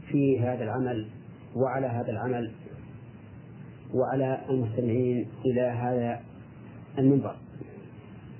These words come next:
إن هذا السؤال الذي ورد من أخينا من أهل اليمن عن الجماعة يدخلون المسجد وقد انتهت الجماعة الأولى،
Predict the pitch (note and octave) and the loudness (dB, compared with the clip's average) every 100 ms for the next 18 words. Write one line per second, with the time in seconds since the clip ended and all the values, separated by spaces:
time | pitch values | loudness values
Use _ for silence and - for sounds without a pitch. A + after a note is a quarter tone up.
0 | - - - C3+ C3+ C#3+ D3+ - C#3 C#3+ | -16 -16 4 6 8 6 4 2 2 4
1 | C#3 C3 B2+ C3 B2+ A2+ - - - - | 4 4 6 4 4 -2 -10 -16 -16 -14
2 | - A#2 A#2 A2+ B2+ A#2+ A#2 A2 - - | 0 2 2 2 4 4 2 0 -4 2
3 | A2 A2 A2 B2 B2 A#2 G#2 - - - | 4 6 6 6 4 2 0 -10 -16 -16
4 | - - - - - - - - - - | -16 -16 -14 -14 -14 -14 -14 -14 -14 -16
5 | - - - A2 A#2+ A#2 - - - - | -16 -14 -4 2 4 4 0 -10 -16 -16
6 | - - - B2+ C3+ C3 C3+ A#2+ A2 A2 | -16 -16 -4 2 6 6 6 2 -2 -4
7 | - C3 A2 A#2+ C3 B2 A#2+ - B2 C3 | -2 -2 2 4 6 4 -2 -2 2 2
8 | - - B2+ - - - - - - - | 4 2 0 -2 -14 -16 -16 -16 -16 -14
9 | - B2 C3+ B2+ A#2 C3 B2+ B2 A#2+ B2 | -2 2 4 4 4 2 2 2 2 2
10 | A2 A2 B2+ B2 G#2 | 0 2 4 4 2